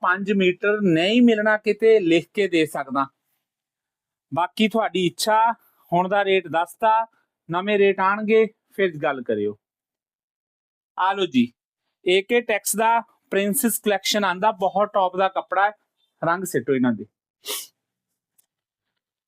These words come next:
ਇਹ ਸੂਟ ਵਿਕਦੇ ਆ ਜੀ ਅੱਠ, ਅੱਠ ਸੌ ਰੁਪਏ ਦੇ। ਅਸੀਂ ਤੁਹਾਨੂੰ ਸੂਟ ਦੇਣਾ ਹੈ ਸਿਰਫ ਛੇ ਸੌ ਰੁਪਏ ਦਾ।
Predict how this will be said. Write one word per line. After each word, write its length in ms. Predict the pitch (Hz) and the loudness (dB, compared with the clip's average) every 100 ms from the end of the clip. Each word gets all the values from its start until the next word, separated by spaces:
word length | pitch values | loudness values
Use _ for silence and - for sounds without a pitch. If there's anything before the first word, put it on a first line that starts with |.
| _ - | _ 0
ਇਹ 160 | 214 254 | 0 2
ਸੂਟ 420 | - 185 202 240 | -2 2 4 4
ਵਿਕਦੇ 440 | 214 214 196 247 240 | 0 0 2 4 4
ਆ 60 | |
ਜੀ 360 | 214 254 277 294 - _ - 220 | 2 2 2 0 -6 _ -2 -2
ਅੱਠ, 240 | 240 - | -2 -6
ਅੱਠ 120 | 233 - | -6 -6
ਸੌ 320 | - 180 190 | -4 0 0
ਰੁਪਏ 300 | 190 185 160 | 0 0 0
ਦੇ। 140 | 127 117 _ _ _ _ _ _ - _ _ - - _ _ _ _ _ _ | -2 -6 _ _ _ _ _ _ -20 _ _ -20 -20 _ _ _ _ _ _
ਅਸੀਂ 320 | 190 196 262 254 | -4 0 0 0
ਤੁਹਾਨੂੰ 320 | 269 220 233 | 0 0 -2
ਸੂਟ 280 | 233 220 226 | 2 2 4
ਦੇਣਾ 300 | 214 214 233 | 2 0 -2
ਹੈ 120 | 262 | -4
ਸਿਰਫ 500 | 262 - 240 269 285 285 | -6 -4 0 0 0 -2
ਛੇ 340 | - 180 190 | 0 0 0
ਸੌ 220 | 190 226 220 | 0 -2 -2
ਰੁਪਏ 320 | 214 190 175 | 0 0 0
ਦਾ। 160 | 160 | -2